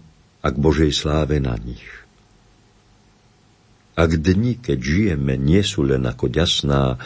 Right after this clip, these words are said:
bezzubých stareniek a omáľaná kôrka našich chvál opúšťa zerodované pásma?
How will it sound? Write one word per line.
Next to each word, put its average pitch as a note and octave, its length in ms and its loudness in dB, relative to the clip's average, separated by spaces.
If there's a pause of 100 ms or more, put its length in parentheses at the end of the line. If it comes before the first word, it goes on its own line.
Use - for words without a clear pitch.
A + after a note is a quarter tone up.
(260)
bezzubých D2 720 0
stareniek C2+ 640 -2 (400)
a - 160 0
omáľaná D2+ 800 2
kôrka D#2 560 2 (560)
našich E2 360 2
chvál F#2 840 0 (480)
opúšťa G2 800 -2
zerodované D2 960 0
pásma? E2+ 640 -6